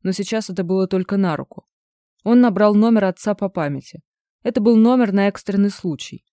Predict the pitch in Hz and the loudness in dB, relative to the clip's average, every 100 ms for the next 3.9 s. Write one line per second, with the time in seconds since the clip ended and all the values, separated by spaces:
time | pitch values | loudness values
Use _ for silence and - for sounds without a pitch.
0 | _ 170 185 196 220 - 247 240 190 180 | _ -4 0 0 0 0 2 2 2 2
1 | 180 185 196 190 175 180 - 190 175 170 | 2 2 2 0 2 0 0 -2 -2 -4
2 | - 254 247 180 - 185 202 196 170 180 | -4 -2 -2 -6 -4 -2 0 0 -4 -6
3 | 190 208 190 202 208 160 131 - - | -6 -6 -2 0 0 -2 -6 -12 -16